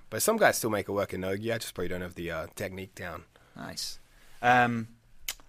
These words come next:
Speaker 2: let's see what else we got here. Uh, Craig's opinion on the berimbolo. <gasps>
Speaker 1: Berimbolo.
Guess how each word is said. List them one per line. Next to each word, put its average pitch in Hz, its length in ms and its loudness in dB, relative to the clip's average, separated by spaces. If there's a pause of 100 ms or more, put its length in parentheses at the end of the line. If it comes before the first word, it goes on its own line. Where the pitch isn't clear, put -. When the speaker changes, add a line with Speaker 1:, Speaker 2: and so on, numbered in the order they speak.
(240)
Speaker 2:
let's - 140 -8
see 135 140 -4
what 107 180 -4
else 95 180 -6
we 104 60 -10
got 90 200 -8
here. 92 320 -8
Uh, 117 760 -4
Craig's 147 340 -6
opinion 139 500 -4
on 127 200 -2
the 110 60 -4
berimbolo. 107 800 2
<gasps> - 20 -16
Speaker 1:
Berimbolo. 101 880 -2